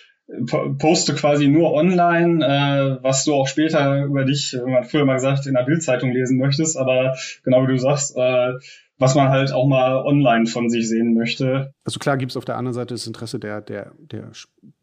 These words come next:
Speaker 2: Betreiber, der Hersteller, auch möglichst viele Daten von mir als Kunden zu bekommen, ne? Angefangen von meiner E-Mail-Adresse bis dann eben Kreditkarteninformationen und so weiter und so fort.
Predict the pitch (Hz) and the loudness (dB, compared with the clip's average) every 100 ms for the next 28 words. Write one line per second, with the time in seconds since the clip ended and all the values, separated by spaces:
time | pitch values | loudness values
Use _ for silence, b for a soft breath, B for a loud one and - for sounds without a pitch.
0 | - 156 147 131 - 117 123 139 135 120 | -8 -8 -4 -6 -4 -4 -2 -2 -4 -4
1 | 107 123 131 - 127 123 113 - _ 139 | -6 -8 -8 -6 -6 -4 -6 -12 _ -8
2 | 120 120 123 - 120 113 117 - 113 117 | -6 -6 -8 -6 -6 -4 -6 -6 -6 -4
3 | 123 117 - 151 175 156 165 - 151 156 | -4 -6 -6 -4 -2 -4 -8 -8 -8 -8
4 | - 151 170 127 135 117 123 127 120 120 | -6 -4 -2 -2 -4 -6 -8 -8 -8 -8
5 | 113 113 120 131 127 120 - 113 120 104 | -8 -8 -6 -6 -4 -6 -8 -10 -10 -10
6 | - 107 107 107 117 113 - 117 113 110 | -10 -10 -10 -10 -10 -14 -12 -12 -10 -10
7 | 107 113 107 - 113 107 110 107 107 110 | -10 -10 -10 -10 -10 -10 -10 -10 -10 -8
8 | 113 104 - 120 | -8 -10 -10 -10